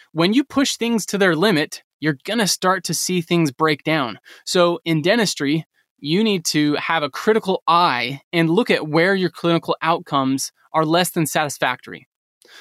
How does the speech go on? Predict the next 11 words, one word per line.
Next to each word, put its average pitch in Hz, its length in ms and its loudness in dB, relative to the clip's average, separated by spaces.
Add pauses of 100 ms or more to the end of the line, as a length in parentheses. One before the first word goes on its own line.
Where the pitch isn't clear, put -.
Look 190 200 0
closely 190 420 0
at 143 100 0
your 143 120 -2
failures. 123 600 -4 (520)
What 160 320 -2
step - 480 -2 (100)
in 190 240 2
the 190 60 2
process 185 920 0
led 151 600 0